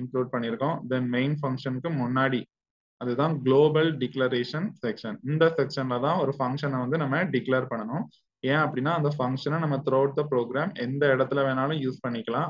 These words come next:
அதுக்காக தான் global declaration செக்ஷன்ல ஒரு ஃபங்ஷனை நம்ம declare பண்ணணும்.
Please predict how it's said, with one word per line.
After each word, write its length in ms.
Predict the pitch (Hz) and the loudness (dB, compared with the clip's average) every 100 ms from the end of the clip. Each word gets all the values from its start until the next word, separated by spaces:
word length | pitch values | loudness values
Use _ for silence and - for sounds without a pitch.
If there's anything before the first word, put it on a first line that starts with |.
| - | -4
அதுக்காக 300 | 117 123 120 | -2 0 2
தான் 160 | 143 165 | 0 0
global 360 | 135 131 139 151 139 | 2 2 4 2 0
declaration 560 | 127 127 127 127 131 | 0 0 0 -4 -6
செக்ஷன்ல 400 | 120 113 113 117 165 254 _ _ - | -6 -6 -8 -2 -2 -4 _ _ -2
ஒரு 100 | 123 120 | -2 0
ஃபங்ஷனை 420 | 123 135 135 151 165 | -2 0 -2 0 0
நம்ம 160 | 156 147 | 0 0
declare 340 | 120 123 113 | 0 0 0
பண்ணணும். 240 | 101 101 | -4 -8